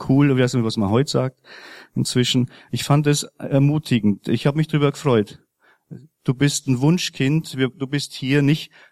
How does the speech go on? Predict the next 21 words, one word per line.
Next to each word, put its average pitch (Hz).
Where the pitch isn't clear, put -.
aus 147
Zufall, 147
sondern 127
wir 127
wollten 117
dich, 95
wir 123
wollten 135
euch 117
haben. 95
Und 131
ich 135
glaub, 139
so 156
ist 147
es 131
mit 135
Gott 151
und 139
uns 139
auch. 127